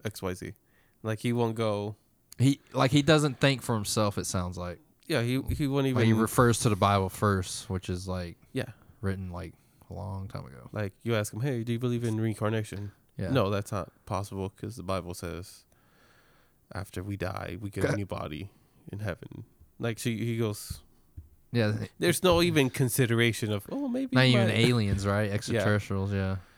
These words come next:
Speaker 2: Damn,
Speaker 1: That's
Speaker 2: that's
Speaker 1: a
Speaker 2: gotta
Speaker 1: weird
Speaker 2: be bizarre. Go through life like that.
Speaker 1: Yeah. But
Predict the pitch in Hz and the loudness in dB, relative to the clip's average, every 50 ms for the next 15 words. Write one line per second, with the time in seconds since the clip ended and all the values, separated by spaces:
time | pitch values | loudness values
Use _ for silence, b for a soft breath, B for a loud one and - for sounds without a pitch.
0 | b b b b - 101 104 101 98 107 104 95 85 117 107 101 107 101 92 92 | b b b b -10 -6 -4 -2 -2 -2 -2 -2 -2 -2 -2 -2 -2 -4 -6 -6
1 | 95 92 98 95 95 95 95 95 92 - b b b b b b b b - - | -6 -4 -4 -2 -2 0 -2 -2 -4 -6 b b b b b b b b -10 -6
2 | 110 101 98 - 104 98 95 95 95 92 - 98 98 98 - 98 98 98 98 110 | -4 -4 -4 -4 -4 -6 -4 -4 -6 -6 -6 -8 -10 -10 -8 -8 -8 -6 -8 -10
3 | - - _ - - - - - - _ b b b b b b b b b b | -12 -16 _ -16 -14 -12 -12 -14 -14 _ b b b b b b b b b b
4 | - 101 90 | -4 -4 -4